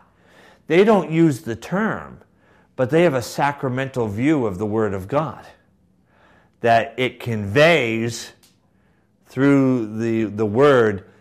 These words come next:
God's power and presence and grace. And so as soon as I was able to put it into a way I understood, it was like I was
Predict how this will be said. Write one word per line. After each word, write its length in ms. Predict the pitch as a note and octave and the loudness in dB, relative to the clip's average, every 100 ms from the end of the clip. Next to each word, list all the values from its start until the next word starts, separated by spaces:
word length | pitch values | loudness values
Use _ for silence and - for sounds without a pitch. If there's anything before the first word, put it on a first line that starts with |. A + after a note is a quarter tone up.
| _ _ | _ _
God's 280 | A#2 A2+ F2+ | -2 -2 -4
power 520 | - B2+ A#2+ A2+ A2+ | -6 0 2 2 -2
and 280 | - F#2+ E2+ | -4 -12 -10
presence 560 | - A2 F2+ G2 F2+ | -4 -4 -4 -10 -14
and 300 | - F#2+ F#2+ | -14 -12 -12
grace. 580 | F2 G2 F2 - - - _ _ _ _ | -6 -6 -6 -10 -18 -20 _ _ _ _
And 240 | - A2+ A2 | -8 -6 -2
so 220 | C#3 B2 | 0 0
as 140 | A2+ | 0
soon 260 | - F3+ F3 | 0 0 0
as 140 | C#3+ | 0
I 120 | D3 | 2
was 180 | C3+ B2 | 2 2
able 320 | B2+ C3 A#2 G#2 | 2 2 2 0
to 100 | G#2 | 0
put 180 | C#3 | 2
it 140 | C3 A2+ | 2 0
into 280 | G#2+ A#2+ A2 | -4 -2 0
a 60 | |
way 300 | G#2 B2 B2 | 2 2 4
I 160 | A2+ A2 | 2 0
understood, 760 | A2 G2+ F#2+ - D3+ B2 F#2 - - _ | -2 -6 -8 2 4 4 -2 -12 -20 _
it 80 | - | -4
was 240 | A#2 A2+ A2 | -2 -2 -2
like 220 | A2+ A#2+ | -2 -2
I 80 | A2 | -4
was 200 | G#2 | -4